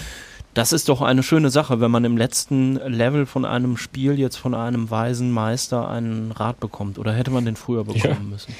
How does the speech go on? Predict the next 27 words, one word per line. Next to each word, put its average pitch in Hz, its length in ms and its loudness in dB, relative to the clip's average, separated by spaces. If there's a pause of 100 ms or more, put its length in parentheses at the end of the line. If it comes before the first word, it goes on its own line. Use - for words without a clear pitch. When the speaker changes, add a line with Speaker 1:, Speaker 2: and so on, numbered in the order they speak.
(540)
Speaker 2:
Ja, 123 180 4
oder 113 200 6
am 107 100 4
Anfang 113 400 2
des 107 120 2
Spiels 113 360 2
gleich. 107 240 2 (300)
Na, 127 160 6
es, 123 220 0
das 139 200 2
war 135 220 8
so, 147 280 6
also, 120 240 4 (360)
ähm, 113 240 4
ich 107 160 -4
war, 123 280 6 (800)
äh, - 80 0 (760)
we-, 113 300 2 (140)
als 120 200 4
ich 120 120 0
zu 117 140 2
lesen 110 360 6
begonnen 107 400 4
habe, 95 160 2
war 101 300 2
er 107 320 4 (280)
gleich 110 600 2